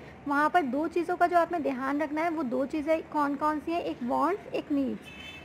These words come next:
मतलब किसी भी software को build करने के लिए कौन-कौन सी चीज़ों की ज़रूरत है और आपका customer चाह क्या रहा है। Either जो वो चाह रहा है उस चीज़ की आपके product में need है भी कि नहीं है,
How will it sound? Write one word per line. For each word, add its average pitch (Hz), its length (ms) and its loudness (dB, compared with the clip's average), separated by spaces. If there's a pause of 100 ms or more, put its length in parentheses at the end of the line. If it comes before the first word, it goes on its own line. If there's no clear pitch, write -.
(300)
मतलब 302 360 4
किसी 359 360 0
भी 370 260 4
software 330 480 0
को 359 140 2
build 311 260 2
करने 330 240 0
के 311 100 -4
लिए 339 120 -2
कौन-कौन 320 420 2
सी 349 120 -2
चीज़ों 311 260 -2
की 349 140 0
ज़रूरत 254 580 2
है 415 160 2
और - 180 2
आपका 330 220 2
customer 349 500 0
चाह 302 340 2
क्या 311 180 2
रहा 277 120 0
है। 226 240 -6 (500)
Either 294 360 4 (380)
जो 294 140 0
वो 349 100 2
चाह 294 320 4
रहा 330 180 2
है 370 300 2 (260)
उस 330 220 0 (640)
चीज़ 339 320 2
की 349 200 2
आपके 285 640 0
product 302 680 0
में 330 180 2
need 294 280 2
है 294 300 2
भी 330 200 0
कि 359 200 0
नहीं 269 200 -2
है, 226 140 -6